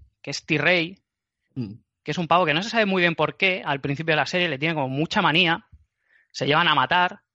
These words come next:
Speaker 1: y es un tío que, bueno, pues que domina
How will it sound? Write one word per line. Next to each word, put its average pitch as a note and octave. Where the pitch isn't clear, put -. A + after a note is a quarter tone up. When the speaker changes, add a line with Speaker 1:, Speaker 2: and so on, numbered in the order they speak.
Speaker 1:
y F3
es F#3
un A#3+
tío G#3
que, A#2+
bueno, D3+
pues C#3
que B2
domina E3+